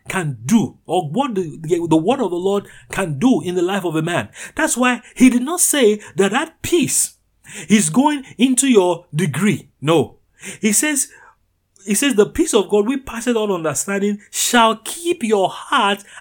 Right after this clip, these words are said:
and your mind." Why is God talking about the place where his peace should dwell? Really, pause and think. Pause and think. Because as Christians, we can.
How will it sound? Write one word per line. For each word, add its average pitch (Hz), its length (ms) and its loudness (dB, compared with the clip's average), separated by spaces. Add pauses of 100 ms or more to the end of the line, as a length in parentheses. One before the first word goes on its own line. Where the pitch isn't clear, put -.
and 233 300 -4
your 214 180 2
mind." 196 640 0 (760)
Why 381 440 2
is 247 220 2
God 294 340 -4
talking 285 380 -6
about 254 560 -4
the 208 140 6
place 262 680 -2 (240)
where 269 380 2
his 208 260 0
peace - 640 0
should 202 400 -4
dwell? 175 540 4 (1700)
Really, 226 400 -2
pause 359 380 0
and 190 300 -4
think. 254 380 2 (440)
Pause 302 300 2
and 180 160 0
think. 233 340 0 (200)
Because 269 280 -2
as 214 180 -2
Christians, 349 540 2 (160)
we 269 320 4
can. 277 420 0